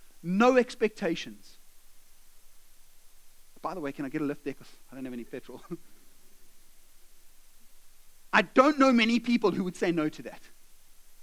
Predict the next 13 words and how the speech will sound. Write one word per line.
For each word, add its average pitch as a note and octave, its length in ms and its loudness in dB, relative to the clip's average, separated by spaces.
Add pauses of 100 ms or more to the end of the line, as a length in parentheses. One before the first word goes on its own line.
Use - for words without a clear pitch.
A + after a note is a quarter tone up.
(540)
And D#3 180 -2
guess A3 240 -2
what? F#3 260 -4 (1500)
When D3 180 -4
a G#3+ 40 -6
position F3 420 -4
opens D#3+ 300 -2
up C#3+ 160 -6
in F3+ 80 -6
a - 20 -6
factory F3 360 -8
like F3 180 -8
that, A3 260 -12